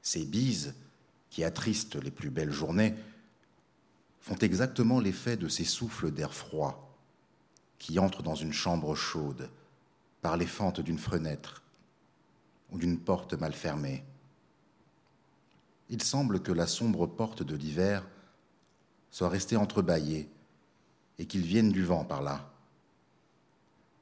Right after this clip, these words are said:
Au printemps de mille huit cent trente-deux, époque où éclata la première grande épidémie de ce siècle en Europe,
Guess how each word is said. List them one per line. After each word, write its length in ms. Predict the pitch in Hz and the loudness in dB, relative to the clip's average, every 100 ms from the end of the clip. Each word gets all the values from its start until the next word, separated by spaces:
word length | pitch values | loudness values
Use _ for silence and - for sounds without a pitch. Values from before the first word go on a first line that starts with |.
| _ _ _ _ _ - | _ _ _ _ _ -12
Au 60 | |
printemps 340 | 69 82 101 92 | -6 -2 0 0
de 80 | |
mille 220 | 76 76 71 | 0 -4 -4
huit 80 | |
cent 160 | 69 78 | -4 -4
trente-deux, 580 | - 73 73 95 123 - - - _ _ _ _ - | -6 -4 0 0 0 -4 -20 -20 _ _ _ _ -10
époque 380 | 73 107 98 - | -2 2 2 0
où 60 | |
éclata 400 | 76 80 73 92 | -4 -2 0 0
la 100 | 73 | 0
première 420 | 67 - 85 82 76 | -2 -2 0 0 0
grande 320 | 87 101 85 | 2 2 2
épidémie 540 | 80 85 78 82 87 | -2 -6 -4 -2 -2
de 100 | 73 | -2
ce 140 | 71 69 | -6 -2
siècle 400 | - 87 76 65 | -2 -2 -4 -8
en 60 | |
Europe, 400 | 65 65 90 - | -8 -4 -6 -6